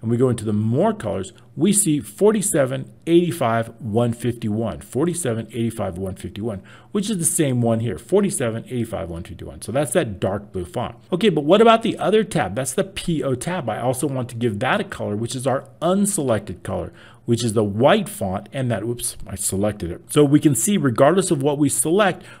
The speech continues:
we are automatically going to change it to that dark blue. Let's select it again. So that dark blue, again, I wanna s-, use that dark blue as a background and the white font.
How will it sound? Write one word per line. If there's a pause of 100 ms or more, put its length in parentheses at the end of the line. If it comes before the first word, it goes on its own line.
(100)
we
are
automatically
going
to
change
it
to
that
dark
blue.
Let's
select
it
again. (240)
So
that
dark
blue,
again,
I
wanna
s-, (120)
use
that
dark
blue
as
a
background
and
the
white
font.